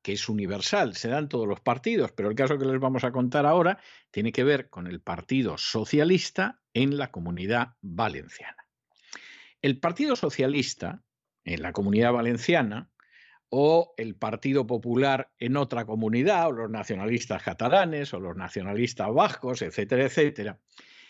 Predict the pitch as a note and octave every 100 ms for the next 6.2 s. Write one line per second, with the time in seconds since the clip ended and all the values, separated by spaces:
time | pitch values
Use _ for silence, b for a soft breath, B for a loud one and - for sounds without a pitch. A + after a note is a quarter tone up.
0 | B B G#3+ A#3+ - F3+ E3+ F3+ B2+ F2+
1 | D3 D3 B2 - - A2+ - F2 E2+ -
2 | E2+ F2 D2 - - - - _ _ -
3 | A3 - - G#2 G#2 A#2 C3 D3+ D3 G#3
4 | G#3 - G#2 - F#2+ A2 A2+ A2+ G2 F#2+
5 | F#2 G2 G#2+ G2 F#2+ G#2 A2+ C3 - B3+
6 | B2+